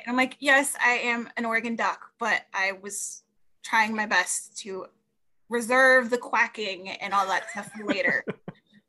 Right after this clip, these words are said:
Speaker 1: Um, but yeah. And we were like, "But they sell them in the fan zone." And they're like, "Oh no, we just can't let you in." And I mean, really wasn't that big of a deal, but at the same time, I was kinda like,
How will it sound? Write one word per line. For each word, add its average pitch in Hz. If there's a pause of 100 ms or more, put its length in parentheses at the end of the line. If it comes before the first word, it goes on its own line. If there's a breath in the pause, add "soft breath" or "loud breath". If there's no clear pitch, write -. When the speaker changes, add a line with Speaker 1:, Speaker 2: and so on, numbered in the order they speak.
(160)
Speaker 1:
Um, 196 (720)
but 226
yeah. 269 (280)
And 254
we 254
were 262
like, 240
"But 254
they 254
sell 277
them 277
in 254
the 226
fan 285
zone." 214
And 180
they're 180
like, 196
"Oh 202
no, 262
we 240
just 220
can't -
let 202
you 226
in." 220
And 208 (340 loud breath)
I 302
mean, 349
really 427
wasn't 294
that 220
big 220
of 202
a 196
deal, 196 (100)
but 196 (320)
at 233
the 240
same 233
time, 233
I -
was 220
kinda 202
like, 180